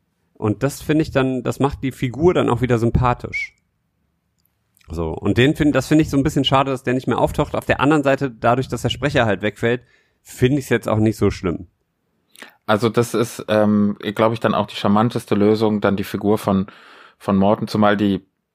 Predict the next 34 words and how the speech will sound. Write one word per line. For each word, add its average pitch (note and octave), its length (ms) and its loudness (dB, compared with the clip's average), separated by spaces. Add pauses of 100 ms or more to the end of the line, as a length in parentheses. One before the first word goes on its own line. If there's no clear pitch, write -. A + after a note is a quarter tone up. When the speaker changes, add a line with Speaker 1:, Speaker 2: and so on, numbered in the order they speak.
(100)
Speaker 2:
die G2 220 -2
drei F#2+ 180 -2
Fragezeichen G#2 500 -4
ja F#2 140 2
auch F#2+ 100 -4
mittlerweile F#2 440 0
auch - 100 -4
selber B2 360 4
Auto A2 220 0
fahren G2+ 500 2
und F2 200 -2
das F2 120 -6
Ganze F2+ 280 -2
Speaker 1:
Absolut. F#2 200 -2
Speaker 2:
mit - 0 -
Bobs - 260 -4
Käfer G#2 500 2
und F#2 120 -4
so. F#2+ 100 -2 (520)
Ist - 180 -6
Morton A#2+ 300 4
jetzt A2 180 0
tatsächlich A2+ 460 -4 (440)
als G#2 260 0
Figur C#3+ 800 0 (120)
für - 600 0 (140)
den G2+ 200 -2
Fortlauf A2+ 460 0
einer F#2+ 200 0
Geschichte - 440 -4
jetzt B2 240 0
vielleicht G#2+ 380 0
nicht G2+ 160 -4
unbedingt G2 540 -2